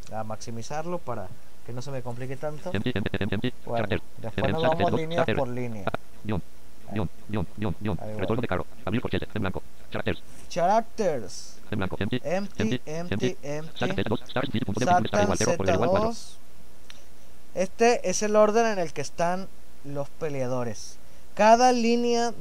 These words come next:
Speaker 1: del juego tiene seis personajes, ¿sí? En la primera línea normalmente viene solamente mister Satan en la cuarta posición. Si
Speaker 2: Empty,
Speaker 1: vemos
Speaker 2: empty,
Speaker 1: aquí,
Speaker 2: empty.
Speaker 1: empty,
Speaker 2: Empty,
Speaker 1: empty,
Speaker 2: empty.
Speaker 1: empty,
Speaker 2: Slash empty,
Speaker 1: Satan,
Speaker 2: slash empty,
Speaker 1: empty,
Speaker 2: empty.
Speaker 1: empty.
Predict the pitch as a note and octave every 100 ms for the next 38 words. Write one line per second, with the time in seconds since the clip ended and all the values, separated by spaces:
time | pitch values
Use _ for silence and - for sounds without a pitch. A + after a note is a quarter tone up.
0 | D3 C#3 - F3+ F3+ E3+ F#3 - - -
1 | - - - - - D#3+ D#3 E3 E3 -
2 | C#3+ C3 - D3+ - D#3 F#3 F3+ C3+ G#2+
3 | - - - - - - - - - -
4 | E3+ A3+ - - - - D#3 F3 F3 E3+
5 | F3+ G3 C4 C4 A#3 A3+ A#3 A#3+ A#3 F#3+
6 | E3+ F3+ F#3+ G3+ G3+ F#3 F#3 F#3 F3+ F3+
7 | F3 F3 F#3 F3 - C3+ A#2 A#2+ - D3
8 | D#3+ E3+ - - - - - C3 B2+ A#2+
9 | C3+ B2 D3 C3+ B2+ A2+ - A#2 F#2 -
10 | - - - - C3 C#3 B2 A#2+ G2 A2+
11 | G#3+ - - C#3+ E3+ - G3 - - D#3+
12 | - F#3+ G3+ - E3 F#3 F#3 B2 - G2+
13 | - F3 F3+ G2 A#2 B2+ - - A2+ C3+
14 | B2 A#2+